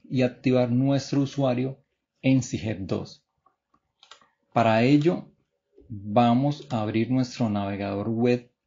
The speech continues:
de preferencia y una vez estemos allí, nos dirigimos a Google, digitamos siget e iniciamos la búsqueda. Vamos a ingresar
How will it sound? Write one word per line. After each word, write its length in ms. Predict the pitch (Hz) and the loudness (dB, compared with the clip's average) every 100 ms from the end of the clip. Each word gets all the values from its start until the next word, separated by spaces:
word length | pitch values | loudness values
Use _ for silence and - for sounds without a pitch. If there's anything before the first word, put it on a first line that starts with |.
| _ | _
de 200 | - 127 | -10 -8
preferencia 920 | - 135 - 135 123 113 - 135 147 - _ _ _ _ _ - - _ _ _ _ _ | -2 -2 2 4 4 2 -2 -6 -6 -14 _ _ _ _ _ -20 -20 _ _ _ _ _
y 220 | - 107 110 | -8 -4 0
una 220 | 113 127 | 4 2
vez 160 | 123 | 2
estemos 500 | 139 - 135 131 135 | -2 0 0 2 0
allí, 380 | 147 127 120 127 | 0 0 2 2
nos 200 | 113 104 | 0 -2
dirigimos 460 | 104 95 110 117 135 | -4 -4 0 0 2
a 40 | |
Google, 500 | 127 131 120 135 147 _ _ _ _ _ _ _ _ _ - | 2 2 2 0 -4 _ _ _ _ _ _ _ _ _ -10
digitamos 600 | 104 104 113 117 117 131 | -6 -6 -2 0 2 0
siget 680 | - 156 147 147 143 - _ _ _ _ _ _ _ _ _ _ _ _ _ - | 2 2 2 2 0 -2 _ _ _ _ _ _ _ _ _ _ _ _ _ -2
e 120 | 127 | 2
iniciamos 580 | 151 117 92 120 101 98 | 4 2 0 -4 -4 -2
la 100 | 101 | -2
búsqueda. 520 | 104 101 - - - _ _ _ _ _ _ _ _ _ _ _ _ _ _ _ _ _ _ | -2 -2 -10 -18 -20 _ _ _ _ _ _ _ _ _ _ _ _ _ _ _ _ _ _
Vamos 400 | 123 131 165 170 | 2 4 4 2
a 60 | 160 | 2
ingresar 580 | 131 107 117 117 123 | 2 0 0 0 0